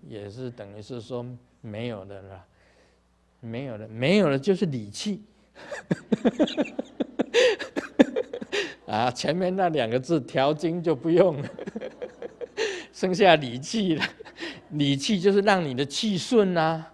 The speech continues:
啊，刚刚那个，这个莲印上师讲说这个气不平啊，心不平啊，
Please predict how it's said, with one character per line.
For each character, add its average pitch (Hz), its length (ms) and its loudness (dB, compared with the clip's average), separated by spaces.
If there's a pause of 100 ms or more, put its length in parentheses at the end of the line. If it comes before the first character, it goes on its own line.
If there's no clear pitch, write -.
(960)
啊， 131 200 0
刚 175 240 2
刚 170 220 4
那 175 140 0
个， 139 520 2 (1400)
这 156 180 -4
个 139 140 2
莲 131 180 0
印 151 220 -2
上 143 200 -2
师 151 140 -2
讲 117 220 -6
说 143 180 -4
这 151 160 -8
个 135 120 -8
气 156 320 -6
不 160 180 -4
平 123 380 -8
啊， 131 120 -2
心 165 320 -6
不 165 80 -4
平 127 400 -6
啊， 131 300 0